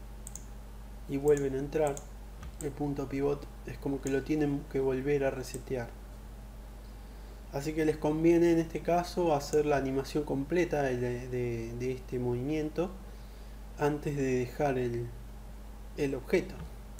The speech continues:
Porque si no van a tener que volver a centrar el punto pivot, volver a, a ubicarlo. Bueno, ahora sí, me despido de este video. Vamos a dejarlo así, vamos a volver a mostrar todo.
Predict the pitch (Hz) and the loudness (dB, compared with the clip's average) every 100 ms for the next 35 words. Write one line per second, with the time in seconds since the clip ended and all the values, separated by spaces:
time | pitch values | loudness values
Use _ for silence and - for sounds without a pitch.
0 | - - - - - - 151 151 170 175 | -12 -14 -12 -14 -12 -12 -2 0 4 6
1 | 165 156 156 151 147 139 127 139 143 135 | 6 4 2 0 2 2 2 2 2 0
2 | 131 127 143 135 123 143 139 127 123 127 | -4 -4 0 2 0 -4 -4 -4 -2 2
3 | 143 160 127 127 120 123 123 120 117 - | 4 2 -2 -4 -2 -2 -2 -2 -6 -8
4 | - - - - - 135 131 - 135 127 | -12 -12 -14 -14 -8 -6 -6 -6 -6 -6
5 | - - - - - - - - - - | -10 -14 -14 -14 -14 -12 -14 -12 -12 -12
6 | - - - - - - - 143 127 151 | -12 -14 -14 -14 -14 -10 -2 0 4 2
7 | 156 131 120 135 147 - 156 143 156 175 | 2 -4 -4 -4 -6 -4 0 0 0 -4
8 | - - - - 147 175 180 160 165 - | -10 -14 -12 -8 -4 -2 0 0 -2 -2
9 | - - - - - - - - - - | -6 -6 -12 -14 -12 -12 -12 -12 -12 -12
10 | - - - - - 135 127 147 143 - | -12 -12 -12 -12 -8 -6 -6 -8 -10 -8
11 | 135 135 - 202 208 - - 139 135 135 | -4 -4 -2 0 0 -4 -10 -2 0 0
12 | 135 131 127 151 143 139 139 135 135 - | 0 -2 0 2 0 0 -4 -4 -4 0
13 | 180 170 175 | 2 4 2